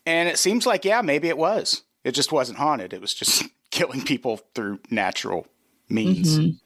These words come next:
Speaker 2: I was reading one thing that said that this happens about every thousand years. So, I mean, humans have been alive for, what is it, like, two hundred thousand years?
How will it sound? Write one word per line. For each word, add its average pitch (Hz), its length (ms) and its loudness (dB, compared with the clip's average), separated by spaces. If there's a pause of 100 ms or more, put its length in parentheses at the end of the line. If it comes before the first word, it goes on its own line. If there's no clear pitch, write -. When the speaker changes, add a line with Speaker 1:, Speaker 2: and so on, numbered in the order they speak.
(220)
Speaker 2:
I 214 140 4
was 262 160 2
reading 220 220 4
one 202 180 4
thing 220 140 6
that 180 160 2
said 180 180 2
that 160 140 0
this 202 200 2
happens 220 400 4
about 170 460 2
every 175 240 0
thousand 185 600 4
years. 320 680 4 (480)
So, 220 680 4 (300)
I 208 60 2
mean, 196 300 4
humans 214 380 4
have 190 120 2
been 190 380 2 (180)
alive 165 480 4
for, 160 300 4
what 170 240 2
is 165 100 -2
it, - 140 0
like, 123 240 2 (100)
two 202 380 4
hundred 320 800 2
thousand 330 480 4
years? 330 680 4